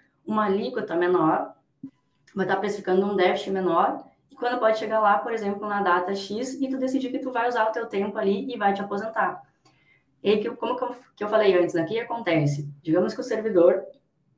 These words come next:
tem ali esses quinze anos de tempo anterior que ele não informou no cadastro. Então, na minha avaliação agora, trinta e um de dezembro de dois mil e vinte e um, eu tô considerando que esse servidor vai de-, vai se aposentar daqui quinze anos, que é o tempo que falta pra ele.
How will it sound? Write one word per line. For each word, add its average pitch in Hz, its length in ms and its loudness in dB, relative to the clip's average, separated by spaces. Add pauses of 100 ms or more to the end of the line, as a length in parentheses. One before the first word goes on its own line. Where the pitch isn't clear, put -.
(460)
tem 233 220 -6
ali 226 160 0
esses - 200 -8
quinze 254 280 0
anos 220 240 4
de 214 80 0
tempo 202 260 0
anterior 196 640 4
que 196 100 -4
ele 202 120 2
não 202 120 0
informou 208 340 0
no 196 100 2
cadastro. 151 540 2 (540)
Então, 214 120 -6
na 233 80 -4
minha 226 100 2
avaliação 214 420 0
agora, 196 640 4
trinta 196 240 -2
e 190 60 0
um 190 40 0
de - 120 -2
dezembro 175 340 2
de 165 60 -2
dois 160 160 -2
mil 165 100 4
e 156 40 0
vinte 156 240 6
e 196 60 -2
um, 262 300 -4 (340)
eu 185 80 -12
tô 196 120 -2
considerando 196 360 0
que 208 60 0
esse 214 100 0
servidor 214 380 0
vai - 100 0
de-, - 160 -6
vai 196 160 0
se 196 80 -2
aposentar 214 400 -4
daqui 190 220 -4
quinze 180 320 0
anos, 160 320 2
que - 80 -6
é 160 60 0
o 165 40 -2
tempo 196 240 -2
que 285 120 -2
falta 214 340 2
pra 269 240 0
ele. 143 300 -2